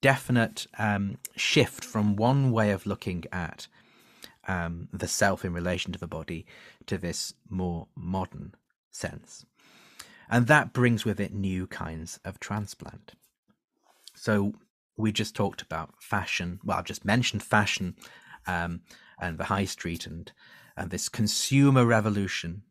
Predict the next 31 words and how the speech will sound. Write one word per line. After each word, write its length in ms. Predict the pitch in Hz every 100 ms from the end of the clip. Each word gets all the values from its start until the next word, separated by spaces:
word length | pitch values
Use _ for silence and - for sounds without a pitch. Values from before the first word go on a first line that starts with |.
| _ _ _ _ - _ _
this 160 | 92 -
industrial 540 | 104 131 131 - 110
revolution, 720 | 101 95 90 90 - - 82 - _ _ - - - _ _ -
that 220 | 139 -
created 580 | - 123 113 - 98 107
new 520 | 110 107 104 101 101 _ _ _ _ _ _ -
ways 680 | 95 110 110 107 101 98 -
of 420 | 101 90 85 - _ _ _ _ - 95
being 260 | 131 120 110
concerned 680 | - 104 - 107 98 92
over 240 | 90 90 90
your 240 | 85 85
appearance, 960 | 78 - 113 107 80 80 98 - - - _
for 160 | - 82
instance. 640 | 82 - - - - - _ _
Because 400 | 101 95 85 -
if 160 | - 95
you 80 | 95
were 60 |
going 220 | 90 110
to 80 | 101
get 180 | 98 92
ahead 340 | 90 135 147
in 120 | 104 87
this 180 | 82
new 160 | 95 90
society 800 | - - 82 73 - - - - _ _ - - - -
and 140 | 95
sort 220 | - 123 104
of 160 | 98
de-, 180 | 117